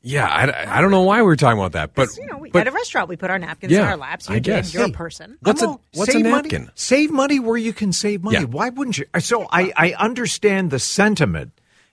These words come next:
Speaker 3: Why have another artifact to do
Speaker 1: Mm-hmm.
Speaker 3: something that,
Speaker 1: Mm-hmm.
Speaker 3: something everybody has will do just as well? It doesn't look as pretty as folding a napkin in
Speaker 2: No, it
Speaker 3: half,
Speaker 2: doesn't.
Speaker 3: but a paper towel, it does get the job done.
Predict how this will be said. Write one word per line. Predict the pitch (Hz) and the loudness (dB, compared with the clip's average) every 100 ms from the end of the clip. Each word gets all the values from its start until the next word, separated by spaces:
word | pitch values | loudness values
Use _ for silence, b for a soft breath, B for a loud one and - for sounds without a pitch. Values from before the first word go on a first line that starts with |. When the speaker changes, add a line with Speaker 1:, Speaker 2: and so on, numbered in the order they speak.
| _ 143 131 | _ -20 -16
Speaker 3:
Why | 165 127 170 208 | -6 2 4 4
have | 165 185 123 - | 4 2 0 -2
another | 139 156 156 147 - | 0 2 2 0 2
artifact | 151 151 - 98 87 - | 2 2 -2 -2 -2 -2
to | - | -4
do | 98 85 | -2 -2
Speaker 1:
Mm-hmm. | |
Speaker 3:
something | 85 160 139 123 123 101 | 0 0 0 0 -2 0
that, | 98 | 0
Speaker 1:
Mm-hmm. | 98 98 92 156 233 _ | 0 -2 -4 -4 -6 _
Speaker 3:
something | - 175 - 151 147 | -2 -2 -2 -4 -2
everybody | 180 185 202 180 139 | 0 0 2 0 2
has | 131 117 107 110 | 2 2 2 -2
will | 120 127 | -4 -2
do | 127 123 | -2 -2
just | 117 147 - | 0 0 0
as | 175 151 117 | 0 0 2
well? | 123 98 120 B - | 2 2 -2 B -4
It | 165 | 0
doesn't | 208 185 170 131 | 2 2 0 0
look | 151 - | -2 -2
as | 113 | -4
pretty | - - 294 240 226 - _ _ | -4 -2 0 0 -2 -8 _ _
as | 135 - | -2 0
folding | - 143 123 113 | 2 2 4 4
a | |
napkin | 104 143 - - 143 | 4 2 -2 -4 -2
in | 92 | -2
Speaker 2:
No, | 69 | -4
it | |
Speaker 3:
half, | 67 80 139 | -8 -10 -10
Speaker 2:
doesn't. | - 311 269 214 | -16 -20 -20 -10
Speaker 3:
but | - | 0
a | 147 | 0
paper | - 233 214 | 2 -2 -2
towel, | 175 190 202 - | -6 -4 -6 0
it | 160 147 | 2 2
does | 165 214 208 | 2 0 0
get | 208 208 | -2 -2
the | 196 | -4
job | 151 175 185 | -4 -4 -4
done. | 185 226 294 | -6 -6 -8